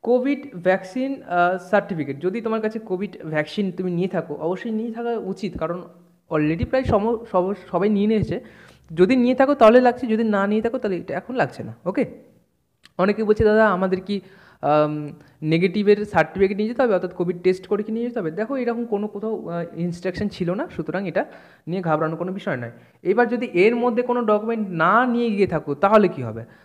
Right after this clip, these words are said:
দেখো, তাহলে এখানে ওরা ওটার সঙ্গে সঙ্গে হয় ফাঁকা রাখবে, blank রাখলো, মনে করো তুমি এই জিনিসটা নিতে ভুলে গেছো,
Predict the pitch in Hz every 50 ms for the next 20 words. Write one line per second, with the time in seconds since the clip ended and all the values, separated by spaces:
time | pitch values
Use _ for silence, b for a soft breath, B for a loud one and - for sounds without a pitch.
0 | b b - 170 202 247 233 226 185 185 214 240 214 226 - 165 165 - 220 226
1 | 269 254 196 170 180 226 - - - - - - _ _ _ _ _ _ _ _
2 | _ _ - 190 247 254 254 254 247 226 214 226 220 233 226 254 247 247 254 226
3 | 220 226 240 233 - 196 170 - 214 214 214 208 214 233 208 190 170 175 190 -
4 | 214 214 208 226 254 262 233 226 220 220 220 220 226 220 220 220 196 208 190 175
5 | 190 202 196 - 226 202 190 - 208 190 - 147 143 127 117 120 117 - 127